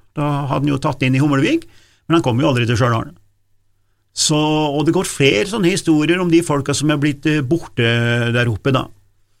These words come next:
Men så er jo det at den historien her, den har fått utviklet seg på grunn av en tragedie med hun Ragna Kvåren, som er litt sånn kjent da, på Stjørdal.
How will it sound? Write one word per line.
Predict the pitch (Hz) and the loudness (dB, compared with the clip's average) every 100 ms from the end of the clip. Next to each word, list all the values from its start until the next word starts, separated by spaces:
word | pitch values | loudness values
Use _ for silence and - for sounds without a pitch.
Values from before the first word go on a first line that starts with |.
| - - _ _ _ _ _ _ _ _ | -20 -20 _ _ _ _ _ _ _ _
Men | 120 190 | -2 0
så | 175 | 0
er | 180 | 0
jo | 220 | 0
det | 175 156 | 0 0
at | 196 - | 0 -2
den | 180 | -2
historien | 160 202 - 123 123 135 | -2 -2 -4 -2 0 2
her, | 196 | 0
den | 190 165 | 0 -2
har | 165 | -2
fått | 214 - | -4 -2
utviklet | 131 120 - 120 135 | 0 0 -2 -2 -2
seg | 135 143 | -2 -4
på | 190 | -2
grunn | 147 139 139 151 | 0 0 0 0
av | 156 | 0
en | 165 - - | 0 -2 -10
tragedie | - 147 180 139 123 113 131 143 131 - _ _ _ _ _ _ | -8 -4 -2 0 -2 -2 0 -2 -4 -14 _ _ _ _ _ _
med | 139 139 139 127 - _ | 2 2 2 -2 -8 _
hun | 156 147 | 0 2
Ragna | 127 131 143 | 2 2 0
Kvåren, | 156 - 131 143 131 117 | -2 -2 0 2 0 -4
som | - 151 | -6 -2
er | 139 | 0
litt | 135 139 | 0 -2
sånn | - 135 131 | -2 -2 -2
kjent | 120 - 120 117 - | -4 -2 -2 -2 -6
da, | 117 117 | -6 -6
på | - 127 | -8 -6
Stjørdal. | 127 113 107 | -4 -4 -4